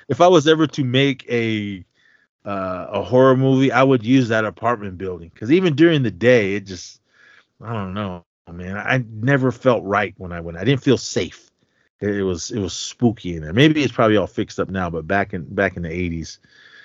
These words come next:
I was like, "Nah." But yeah, so he's following this girl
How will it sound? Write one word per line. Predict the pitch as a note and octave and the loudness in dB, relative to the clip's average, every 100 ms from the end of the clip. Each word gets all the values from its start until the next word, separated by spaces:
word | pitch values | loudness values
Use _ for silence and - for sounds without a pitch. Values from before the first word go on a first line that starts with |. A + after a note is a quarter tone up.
| - - | -20 -10
I | F#2 | -6
was | E2 | -6
like, | D#2 | -6
"Nah." | D#2+ F2+ E2+ D#2+ _ _ _ _ _ _ _ _ - | -6 -4 -6 -8 _ _ _ _ _ _ _ _ -4
But | G#2+ | 0
yeah, | A2 A#2+ F2 | 4 4 2
so | - G#2+ | 0 2
he's | B2 | 2
following | - C3 C3+ A#2+ A2 | 2 2 4 2 0
this | G2 | -2
girl | F2+ A2+ A2 F#2+ | 0 2 4 2